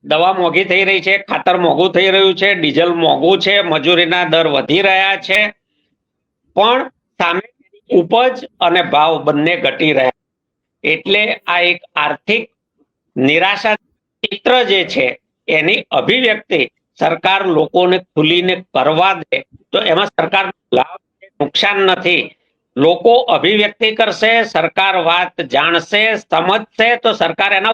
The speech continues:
ઉકેલનો રસ્તો કરી શકશે. જો વાત દમન ગુજારશે તો એ ફ્રસ્ટ્રેશન, એ નિરાશા વધારે તીવ્ર થશે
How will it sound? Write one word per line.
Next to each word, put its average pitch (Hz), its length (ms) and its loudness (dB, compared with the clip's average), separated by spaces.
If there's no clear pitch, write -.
ઉકેલનો 214 360 0
રસ્તો 220 380 0
કરી 160 260 0
શકશે. 120 480 -2
જો 196 160 0
વાત 151 180 0
દમન 220 320 0
ગુજારશે 196 680 0
તો 208 240 0
એ 190 140 0
ફ્રસ્ટ્રેશન, 185 880 0
એ 185 160 0
નિરાશા 170 840 0
વધારે 160 380 0
તીવ્ર 175 420 2
થશે 151 540 -4